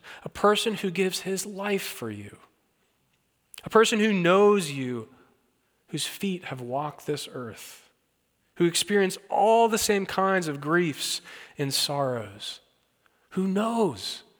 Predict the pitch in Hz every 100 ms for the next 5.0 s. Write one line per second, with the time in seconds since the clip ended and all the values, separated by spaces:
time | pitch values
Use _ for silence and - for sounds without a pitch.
0 | _ _ 175 196 180 151 156 - - 104
1 | - - - - 143 131 123 117 - -
2 | - _ _ _ _ _ - 202 190 196
3 | 220 208 143 113 - - - 165 151 202
4 | 165 117 - - 147 143 151 165 117 92